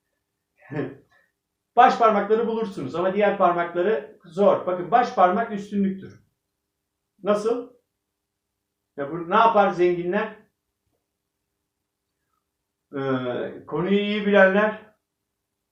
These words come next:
Hatta bakın şöyle de yapıyorlar ama bakın çatı.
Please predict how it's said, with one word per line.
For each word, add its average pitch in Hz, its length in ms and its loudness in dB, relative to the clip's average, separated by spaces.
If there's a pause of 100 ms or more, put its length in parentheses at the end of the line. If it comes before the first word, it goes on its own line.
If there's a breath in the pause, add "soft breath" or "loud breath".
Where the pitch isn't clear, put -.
(400)
Hatta 214 500 4
bakın 202 320 -2
şöyle 247 720 0
de 226 40 4
yapıyorlar 160 420 2
ama 240 220 0
bakın 156 220 -6
çatı. - 600 -6